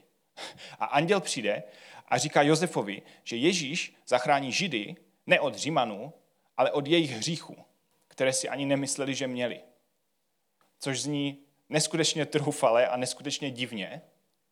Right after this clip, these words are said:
ale to je přesně to, co Ježíš přišel udělat. Přišel nás zachránit od nás samotných. A ne nás utěšit, že jo, my jsme ti dobří,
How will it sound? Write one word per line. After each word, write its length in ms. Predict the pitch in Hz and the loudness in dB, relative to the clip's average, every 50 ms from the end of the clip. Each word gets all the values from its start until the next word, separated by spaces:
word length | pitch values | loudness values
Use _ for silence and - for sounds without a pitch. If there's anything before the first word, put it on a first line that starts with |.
| _ _ _ _ _ _ _ _ - - - | _ _ _ _ _ _ _ _ -10 -2 0
ale 140 | 127 127 123 | 0 2 4
to 140 | - 160 156 | 6 6 6
je 80 | 156 | 6
přesně 340 | 156 - 160 143 - 160 151 | 4 2 -2 -2 -2 -4 -4
to, 100 | - 143 | -4 -6
co 120 | - - | -4 -4
Ježíš 220 | 139 135 131 143 143 | -4 -4 -4 -6 -6
přišel 340 | - - 127 - - 147 123 | -6 -6 -6 -2 -2 -2 -2
udělat. 440 | - 117 117 120 101 - - - | -2 0 0 0 0 0 -4 -8
Přišel 320 | - - - 120 - 151 151 | -12 -8 -4 0 2 2 4
nás 160 | 151 143 127 | 4 4 4
zachránit 600 | 117 139 131 - 156 151 143 135 123 117 120 - | 6 4 4 4 4 2 2 2 0 -4 -6 -4
od 140 | 110 120 117 | -4 -2 2
nás 320 | 123 120 120 123 - - | 2 2 2 2 0 -2
samotných. 640 | - 127 123 120 117 - - 104 - - - - _ _ _ _ _ _ _ _ _ _ _ - - | -2 -2 0 -2 -4 -4 -6 -14 -16 -16 -20 -20 _ _ _ _ _ _ _ _ _ _ _ -8 -2
A 100 | 113 123 | 0 0
ne 260 | 131 135 139 139 139 - - - - _ _ _ _ - | 2 2 -2 -2 -4 -8 -14 -20 -20 _ _ _ _ -2
nás 240 | 120 120 117 - - | 0 0 0 -2 -10
utěšit, 380 | 135 - 139 123 - 131 120 | -6 -6 -4 -4 -4 -4 -4
že 160 | 110 127 113 110 | -4 -2 0 2
jo, 140 | 113 110 | 0 0
my 120 | 110 113 113 | 0 -4 -6
jsme 160 | 113 113 110 | -8 -10 -10
ti 140 | - - 113 | -10 -8 -8
dobří, 460 | 107 101 98 - 107 107 107 113 | -8 -8 -8 -8 -8 -8 -8 -10